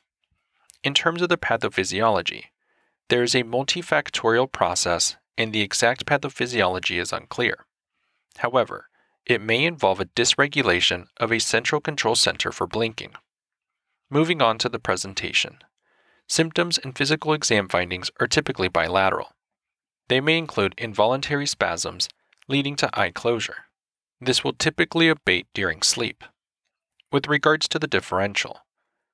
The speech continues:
make sure to think about ptosis, with differentiating factors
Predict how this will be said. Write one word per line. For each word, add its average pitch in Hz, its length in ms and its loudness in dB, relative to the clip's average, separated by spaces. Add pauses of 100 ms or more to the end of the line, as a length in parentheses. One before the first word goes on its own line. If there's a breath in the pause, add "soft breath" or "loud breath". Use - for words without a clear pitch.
make 147 220 0
sure 185 100 4
to 175 80 2
think 165 240 -2
about - 300 -2
ptosis, - 580 -2 (640)
with 135 180 -4
differentiating 165 640 2
factors 87 580 -4